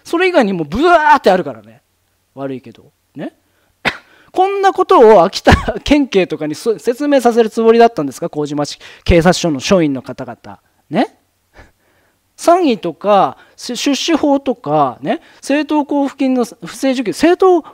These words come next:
交付金の不正受給って何ですか？」って。ね、その不正ってどういう不正ですかって聞いてくるのが当たり前じゃないの？国民の税金で動いてる麹町警察署であれば、ね、あの、で、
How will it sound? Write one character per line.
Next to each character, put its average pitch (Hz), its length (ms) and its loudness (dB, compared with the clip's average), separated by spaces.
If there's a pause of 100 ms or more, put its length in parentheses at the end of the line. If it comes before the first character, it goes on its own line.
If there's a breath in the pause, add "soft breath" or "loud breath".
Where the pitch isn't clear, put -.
交 339 200 2
付 330 100 -10
金 320 140 2
の 247 160 2 (200 loud breath)
不 226 140 -2
正 370 240 2
受 359 160 -2
給 294 140 2
っ - 40 2
て 165 100 -6
何 294 240 4
で 320 100 4
す - 120 -8
か？」 185 140 0
っ - 40 -2
て。 - 160 -20 (360)
ね、 143 140 -16
そ - 220 -2
の 294 80 4
不 254 140 -6
正 370 180 0
っ - 20 2
て 202 120 -8
ど 294 180 2
う 392 80 6
い 370 60 4
う 359 80 2
不 - 40 -4
正 370 160 0
で 359 100 0
す - 80 -8
か 208 100 2
っ - 20 -20
て - 80 -14
聞 254 140 -10
い 277 40 -10
て 285 80 -12
く 262 80 -14
る 180 60 -10
の 143 80 -10
が 123 60 -12
当 131 80 -12
た 220 80 2
り 247 80 0
前 214 120 4
じ 196 80 2
ゃ 190 40 4
な 175 80 2
い - 40 0
の？ - 180 -14 (240 soft breath)
国 233 240 0
民 233 140 0
の 226 80 0
税 202 200 0
金 202 160 -8
で 196 60 -4
動 196 160 -4
い 175 40 -8
て 151 80 -6
る 143 60 -8
麹 175 200 -2
町 175 180 -2
警 180 120 0
察 170 160 -4
署 165 180 -8
で 131 100 -10
あ 127 60 -8
れ 135 100 -6
ば、 113 280 -14 (260 soft breath)
ね、 180 160 -8 (560 soft breath)
あ 160 160 -6
の、 160 240 -2
で、 196 100 -12